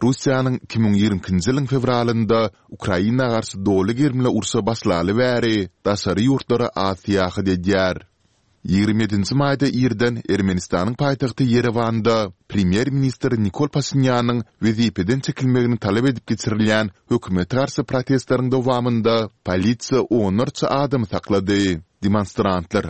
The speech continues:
Azerbaýjan bilen serhit ary çäkleri kesitlemek boýunça baglasylan ylalaşyga garşy çykýarlar. Watan üçin tawus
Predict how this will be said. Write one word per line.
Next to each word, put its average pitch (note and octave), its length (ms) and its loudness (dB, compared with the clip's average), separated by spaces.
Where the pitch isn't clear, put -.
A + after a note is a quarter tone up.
Azerbaýjan F#2+ 800 0
bilen B2 220 0
serhit C3 280 -2
ary C#3 240 0
çäkleri A#2 500 -2
kesitlemek G#2 640 -4
boýunça A2+ 380 0
baglasylan G#2 680 0
ylalaşyga A2 640 0
garşy B2+ 300 -2
çykýarlar. F#2+ 640 0
Watan F#2 420 -2
üçin C3+ 280 0
tawus G2 480 0